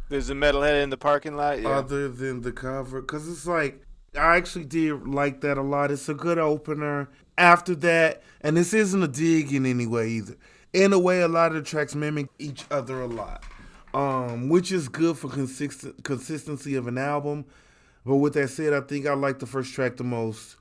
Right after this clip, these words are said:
Speaker 2: One thing I noticed about this album, period, is,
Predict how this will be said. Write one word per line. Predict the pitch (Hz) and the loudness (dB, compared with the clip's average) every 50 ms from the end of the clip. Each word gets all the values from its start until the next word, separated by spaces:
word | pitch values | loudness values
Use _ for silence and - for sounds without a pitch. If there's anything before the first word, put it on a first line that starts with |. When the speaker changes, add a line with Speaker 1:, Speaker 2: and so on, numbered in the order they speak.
| - - | -10 -2
Speaker 2:
One | 139 143 151 156 151 | 2 2 2 4 4
thing | 165 160 156 | 2 2 2
I | 151 | 0
noticed | 147 147 147 147 143 139 131 127 - - | 0 0 0 0 0 0 -2 -4 -6 -8
about | - 110 135 131 131 131 135 | -6 -2 -2 0 0 -2 -4
this | 127 117 - - | -6 -10 -6 -4
album, | 127 131 131 127 120 120 120 117 113 113 - - _ _ _ _ _ _ | -2 0 0 0 -2 -4 -6 -6 -8 -10 -14 -20 _ _ _ _ _ _
period, | - - 185 185 180 165 147 143 135 | -4 0 2 2 2 2 2 0 0
is, | 135 131 131 123 120 117 - - - | 2 2 2 2 0 -2 -6 -10 -18